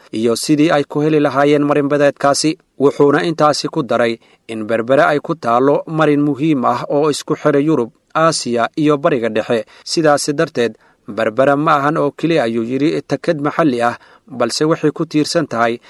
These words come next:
xeerarka istaraatiijiga ah ee gobolka iyo caalamka. Macadka I F A waxaa kale oo uu sheegay in Itoobiya ay leedahay qorshe isku dhafan oo ujeedkiisu yahay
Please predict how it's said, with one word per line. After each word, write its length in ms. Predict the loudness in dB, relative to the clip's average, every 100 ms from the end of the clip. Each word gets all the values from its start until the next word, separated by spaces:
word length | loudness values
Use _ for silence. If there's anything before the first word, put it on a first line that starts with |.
| -20 -18 -6
xeerarka 440 | 0 2 2 0
istaraatiijiga 880 | -6 -2 2 2 2 -4 -2 -2 0 0
ah 80 | 0
ee 100 | 0
gobolka 500 | 2 2 0 0 0
iyo 180 | 2
caalamka. 560 | 2 2 2 0 -2 -2 _ _ _ _ _ -4
Macadka 540 | -2 0 -4 0 -2 2
I 260 | 0 0 -2
F 200 | -6 -8 -4
A 140 | 0
waxaa 360 | 0 0 2 0
kale 220 | 0 -4 -2
oo 140 | -2 -2
uu 80 | -4
sheegay 400 | -4 -4 -2 -4 -4 -16 -16 -2
in 160 | -2
Itoobiya 640 | 0 -4 0 0 2 2 2 2
ay 80 | 2
leedahay 460 | 0 0 0 -2 -2
qorshe 340 | -4 -2 -4
isku 240 | -6 -6 -4
dhafan 400 | -4 0 0 0 -2
oo 180 | -2 -2
ujeedkiisu 600 | 0 0 0 -4 -4 -4
yahay 340 | -2 -2 -4